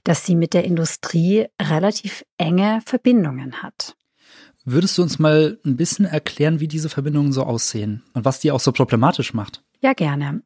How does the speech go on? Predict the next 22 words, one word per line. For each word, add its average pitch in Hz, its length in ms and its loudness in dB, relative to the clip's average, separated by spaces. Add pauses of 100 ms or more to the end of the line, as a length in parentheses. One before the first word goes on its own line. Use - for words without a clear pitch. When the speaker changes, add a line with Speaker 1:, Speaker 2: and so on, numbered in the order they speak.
Speaker 1:
Also 160 220 2
es 147 80 -6
gibt - 260 -4
zum 180 160 2
Beispiel 160 300 0
so 156 100 -2
ganz 151 420 -4
offizielle 165 600 -2
Verbindungen, 214 640 2
wie 165 80 -2
beispielsweise 151 720 -2
die 165 100 -2
mit 151 240 -2
Hugo 170 240 -4
Boss. 214 460 0
Hugo 156 220 0
Boss 156 200 -2
hat 165 140 0
einen 151 260 0
veganen 147 480 0
Anzug. 196 600 0 (320)
Dafür 156 640 0